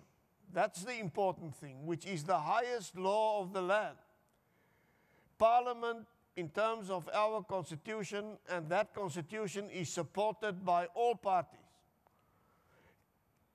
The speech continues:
cannot make a law which is in conflict with the constitution. If it does so, the Constitutional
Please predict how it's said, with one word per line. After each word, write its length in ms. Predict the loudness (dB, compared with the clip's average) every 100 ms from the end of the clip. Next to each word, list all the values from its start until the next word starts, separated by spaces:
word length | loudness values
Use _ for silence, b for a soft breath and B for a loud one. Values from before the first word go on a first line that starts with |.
| _ _ _ _ _ 2
cannot 440 | 2 4 -2 0
make 260 | 0 0 0
a 80 | 0
law 360 | 4 4 2
which 240 | 0 -2 -4
is 160 | -4
in 140 | -4 0
conflict 600 | 0 0 -4 -4 -4 -2
with 180 | -2 -2 -16 -10
the 80 | -4
constitution. 760 | -2 -4 -8 -6 -6 -6 -14 _ _ _ b b b
If 140 | -4 -2
it 160 | 4
does 240 | 6 4 2
so, 260 | -2 -2
the 140 | -2 -2
Constitutional 920 | -2 -4 -6 -6 -6 -6 -6 -4